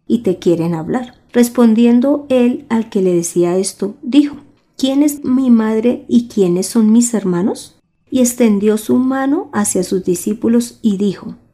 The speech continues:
'He aquí mi madre y mis hermanos.'" Como te puedes dar cuenta,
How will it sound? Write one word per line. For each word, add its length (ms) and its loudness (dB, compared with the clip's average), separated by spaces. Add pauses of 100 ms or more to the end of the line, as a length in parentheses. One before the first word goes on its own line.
(200)
'He 220 -2
aquí 420 -4
mi 160 2
madre 600 -2 (160)
y 120 4
mis 280 -2
hermanos.'" 640 -8 (180)
Como 240 2
te 140 -2
puedes 340 -2
dar 220 -2
cuenta, 440 2